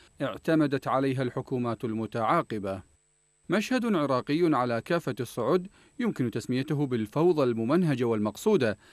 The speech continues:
هندستها واشنطن وساهمت في تنفيذها إيران بالاعتماد على الأدوات السياسية المحلية،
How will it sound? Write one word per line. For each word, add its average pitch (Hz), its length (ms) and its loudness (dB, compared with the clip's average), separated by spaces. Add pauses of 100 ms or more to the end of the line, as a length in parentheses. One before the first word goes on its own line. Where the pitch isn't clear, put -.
(140)
هندستها 117 500 -2
واشنطن 170 480 0
وساهمت 127 440 -2
في 120 100 -8
تنفيذها 131 480 -2
إيران 170 480 2 (320)
بالاعتماد 147 640 4
على 120 200 2
الأدوات 190 440 4
السياسية 165 600 2
المحلية، 107 680 -2